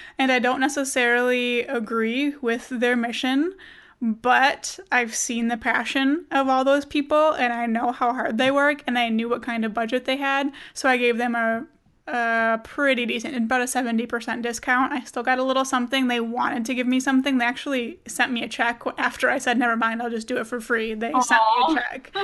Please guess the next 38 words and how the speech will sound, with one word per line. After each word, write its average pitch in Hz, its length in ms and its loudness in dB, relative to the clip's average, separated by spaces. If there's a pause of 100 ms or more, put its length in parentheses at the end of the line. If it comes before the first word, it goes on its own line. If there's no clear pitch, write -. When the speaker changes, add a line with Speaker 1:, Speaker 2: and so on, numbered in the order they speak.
(240)
Speaker 1:
So 349 120 0
that, 339 140 6
I - 20 -4
mean, 320 200 2
that 320 200 2
told 330 220 0
me 262 160 2
that, 226 160 -2
okay, 262 260 0
this 226 160 -2
was 254 180 0
the 233 120 0
right 233 280 -2
people 233 280 -4
to 226 100 -4
do 233 140 -2
this 226 200 -6
for. 254 480 -4 (500)
But - 80 -18
then 226 100 -2
on 247 100 0
the 254 120 2
other 392 180 0
hand, 302 500 2
not 233 300 0
that 233 160 -2
long 233 240 0
ago, 240 360 -2
a 269 120 0
different 302 400 0
aunt 233 380 -4
reached 233 280 -2
out 233 180 0
to - 80 -2
me 233 220 -2
for 240 400 2
a 233 120 2
website, 233 640 0